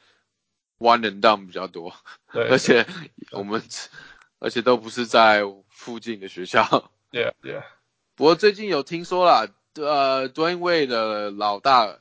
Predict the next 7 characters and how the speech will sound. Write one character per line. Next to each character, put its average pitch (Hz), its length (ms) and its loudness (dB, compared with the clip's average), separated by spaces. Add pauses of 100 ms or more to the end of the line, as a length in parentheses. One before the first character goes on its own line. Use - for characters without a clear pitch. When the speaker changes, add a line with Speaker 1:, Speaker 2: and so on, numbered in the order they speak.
Speaker 1:
儿 107 180 -8
子 101 400 -16
Zaire， 131 560 0 (500)
他 131 280 4
有 101 320 -4
受 123 280 -4
Speaker 2:
Zaire 127 440 0